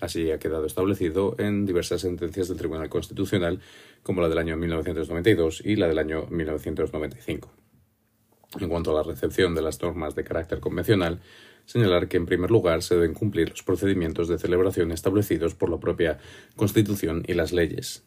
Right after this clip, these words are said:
Así, el artículo noventa y tres y noventa y cuatro requieren la autorización previa por parte de las col-, de las Cortes Generales y la Ley veinticinco dos mil catorce establece las fases y las competencias para la celebración de los tratados internacionales por los distintos órganos del Estado.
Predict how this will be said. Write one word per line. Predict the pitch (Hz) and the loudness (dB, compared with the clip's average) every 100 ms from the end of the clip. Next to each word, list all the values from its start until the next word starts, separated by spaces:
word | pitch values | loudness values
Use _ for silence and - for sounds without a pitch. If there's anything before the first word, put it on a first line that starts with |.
| - | -16
Así, | - - 98 | -6 2 4
el | 90 | 4
artículo | 80 85 87 80 | 2 0 -2 -2
noventa | 80 78 | -4 -2
y | 82 | 2
tres | 87 87 87 | 4 4 4
y | |
noventa | 80 80 - | -4 -6 -2
y | |
cuatro | - 107 127 127 127 | 4 4 8 6 6
requieren | - - 90 80 | 0 0 0 0
la | 78 | 0
autorización | 76 78 - 80 78 | 0 0 -2 -2 -4
previa | 73 90 80 73 | 2 2 4 0
por | 76 | -2
parte | 76 - 80 | -4 -4 -4
de | |
las | 78 | -6
col-, | - 85 80 - | -4 -4 -4 -8
de | - 87 | -4 -2
las | 82 | -2
Cortes | - 85 87 | -4 -4 -6
Generales | - 110 92 85 82 - - - | -2 2 4 2 0 -8 -20 -10
y | - 117 | 0 2
la | 87 | 2
Ley | 82 82 | 2 2
veinticinco | 80 80 - 82 - | 0 -4 -6 -4 -4
dos | 73 | -4
mil | 85 | -2
catorce | 104 87 82 - | -2 0 -2 -2
establece | 82 90 85 78 | -2 0 0 -2
las | - 80 | -4 0
fases | 101 95 90 | 0 2 0
y | 82 | -2
las | 82 | -4
competencias | 110 101 107 82 78 87 | -2 0 0 -4 -4 -4
para | - 82 | -2 -2
la | 80 | -2
celebración | 80 82 78 90 80 | -2 -2 -2 0 -2
de | 80 | -2
los | 78 | -4
tratados | - 82 78 76 | -4 -6 -4 -4
internacionales | 82 80 78 82 104 85 82 | -4 -6 -8 -2 0 0 0
por | - 95 | 0 0
los | 95 | 0
distintos | 95 95 85 85 | -2 -6 -4 -4
órganos | - 80 78 76 | -4 -4 -4 -6
del | - | -8
Estado. | - - - - | -8 -6 -6 -6